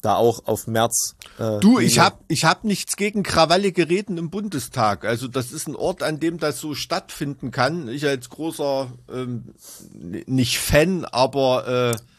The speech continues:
Speaker 2: wie soll man sagen, Anhänger der Reden von Herbert Wehner und Co. Ähm, das kommt ja aus einer Zeit, hat ja eine Tradition. Der Bundestag ist ein Ort, wo das stattfinden kann, ne? Ich sehe das Unlautere eher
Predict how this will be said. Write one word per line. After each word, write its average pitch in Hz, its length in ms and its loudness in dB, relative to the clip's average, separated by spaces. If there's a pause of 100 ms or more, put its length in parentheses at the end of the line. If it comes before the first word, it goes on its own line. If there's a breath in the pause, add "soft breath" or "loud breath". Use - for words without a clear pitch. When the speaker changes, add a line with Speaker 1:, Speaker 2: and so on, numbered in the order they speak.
(360 soft breath)
Speaker 2:
wie 131 60 -12
soll 127 160 -2
man 123 180 -2
sagen, 139 400 0
Anhänger 143 580 -2
der 120 200 0
Reden 135 280 -2
von 120 160 -2
Herbert 131 460 2
Wehner 151 340 2
und 120 220 -2
Co. 143 380 2 (180)
Ähm, 131 380 2 (340 loud breath)
das 123 180 -4
kommt 143 220 2
ja 139 80 6
aus 143 220 2
einer 127 100 0
Zeit, 143 300 2
hat 143 140 0
ja 151 60 2
eine 139 140 0
Tradition. 147 540 -2
Der 147 100 4
Bundestag 156 640 0
ist 156 160 -8
ein 151 80 -10
Ort, 160 320 -2
wo 147 60 -8
das 135 180 -4
stattfinden 127 680 -6
kann, 107 260 0
ne? 127 100 2
Ich 143 180 -2
sehe 151 140 -4
das 127 180 -2
Unlautere 147 680 -2
eher 147 380 2